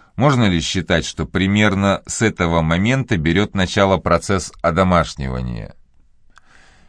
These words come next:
Ископаемые останки и более древние археологические памятники говорят о том, что кошки появились на Кипре не ранее одиннадцати тысяч лет назад.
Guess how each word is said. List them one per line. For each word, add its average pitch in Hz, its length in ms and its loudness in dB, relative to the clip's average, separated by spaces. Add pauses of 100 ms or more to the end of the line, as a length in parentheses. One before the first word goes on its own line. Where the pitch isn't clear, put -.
(160)
Ископаемые 170 680 4
останки 123 680 2
и 110 300 -2
более 123 460 2
древние 104 720 4
археологические 98 1080 0
памятники 127 1040 -2 (400)
говорят 104 580 4
о 110 100 4
том, 156 240 2
что 120 220 -2
кошки 123 400 -2
появились 110 640 0
на 95 200 0
Кипре 127 520 -2 (340)
не 98 220 2
ранее 127 520 6 (120)
одиннадцати 107 680 0
тысяч 107 520 -4
лет 90 340 0
назад. 78 600 0